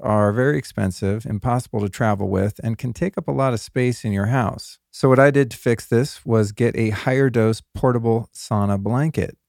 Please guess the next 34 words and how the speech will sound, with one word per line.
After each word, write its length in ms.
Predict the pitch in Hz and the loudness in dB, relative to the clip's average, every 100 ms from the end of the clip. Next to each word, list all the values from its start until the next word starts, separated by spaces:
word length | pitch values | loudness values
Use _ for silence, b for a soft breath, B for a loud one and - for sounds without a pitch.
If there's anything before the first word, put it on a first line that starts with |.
| _ | _
It's 100 | - | -2
got 160 | 117 | 0
an 120 | 107 - | 0 -2
amethyst 580 | 123 135 139 - 120 - | -2 0 0 2 0 0
layer 240 | 113 113 127 | 0 2 0
to 140 | - | -4
deepen 400 | 95 110 113 110 | -4 -4 0 -2
the 80 | 101 | 0
benefits 560 | 104 110 104 117 107 - | 0 0 0 -2 -2 -2
of 120 | 98 | -2
infrared, 640 | 95 - 95 90 98 123 - | -4 -4 -2 0 0 -4 -8
a 80 | |
tourmaline 760 | 104 - 180 190 170 113 95 92 | -8 -6 -4 -2 0 0 0 -2
layer 260 | 92 92 104 | -2 -2 -2
that 120 | 95 | -2
generates 560 | - 113 110 101 95 | 0 0 2 0 -2
negative 420 | 107 104 104 104 95 | -2 -2 0 -2 -2
ions, 540 | 95 95 104 120 - b b _ | -2 -2 -2 -4 -10 b b _
a 60 | 123 | -8
charcoal 540 | - - 170 170 120 | -4 2 2 2 0
layer 260 | 98 92 101 | 2 2 0
to 60 | 101 | 0
bind 420 | 107 107 107 104 | 0 0 0 -2
pollutants, 600 | 120 135 139 110 123 - - | -2 0 0 -4 -6 -14 -6
and 160 | 113 | -2
a 60 | 104 | -2
clay 400 | - - 147 147 | -4 -4 0 0
layer 320 | 127 98 95 | 2 0 0
which 160 | 101 - | -2 -4
is 120 | 98 | -8
balancing 560 | - 117 120 113 110 101 | -2 0 0 -2 -6 -6
for 120 | 107 | -4
the 120 | 98 | -6
heat. 360 | - 139 98 | -4 -4 -4